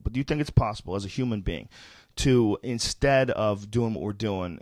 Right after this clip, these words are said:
you know, w-, certain corporations will go to different countries and exploit the people. Instead of doing that, what if they decided to try to, as much as possible, like, on a whole, instead of controlling the resources of the world, we try to make everything level. We try to bring everybody up as far as, like,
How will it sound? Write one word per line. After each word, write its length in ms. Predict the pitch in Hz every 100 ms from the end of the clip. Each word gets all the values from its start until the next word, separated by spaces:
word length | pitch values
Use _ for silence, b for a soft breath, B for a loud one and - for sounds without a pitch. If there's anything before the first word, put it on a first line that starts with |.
| -
you 220 | 95 98
know, 120 | 95 90
w-, 260 | 67 65
certain 240 | - 113 80
corporations 540 | - 92 90 98 101
will 60 | 95
go 120 | 95
to 80 | 90
different 420 | 87 101 - 92
countries 380 | 98 95 95 95
and 80 |
exploit 360 | 90 - 95 92
the 80 | -
people. 340 | 101 76 -
Instead 320 | 95 - 143
of 80 | 143
doing 220 | 123 110
that, 220 | 104 98 87
what 140 | 135
if 120 | 143
they 120 | 120
decided 540 | 107 101 107 101 98 -
to 260 | 101 95 - B B B B
try 540 | - - 123 113 107 - -
to, 160 | 120 -
as 180 | 110 113
much 260 | 123 127
as 80 | 123
possible, 440 | - 107 - 95
like, 200 | 92 92 -
on 160 | 113
a 40 | 104
whole, 460 | 117 104 78 65 B B
instead 260 | 104 - 120
of 140 | 113
controlling 400 | - 104 127 113
the 40 | 101
resources 540 | 104 107 98 98 104
of 20 |
the 80 | 98
world, 300 | 92 98 92
we 60 | 98
try 280 | - 110 101
to 160 | 95
make 300 | 87 101 113
everything 500 | 113 107 101 98 92
level. 400 | 92 92 78 50 B B B -
We 100 | 107
try 240 | - 104
to 160 | 95 90
bring 440 | 98 110 120 123 -
everybody 480 | 110 110 101 95
up 160 | 95 85
as 120 | 107
far 220 | - 95
as, 140 | 92 95
like, 180 | 90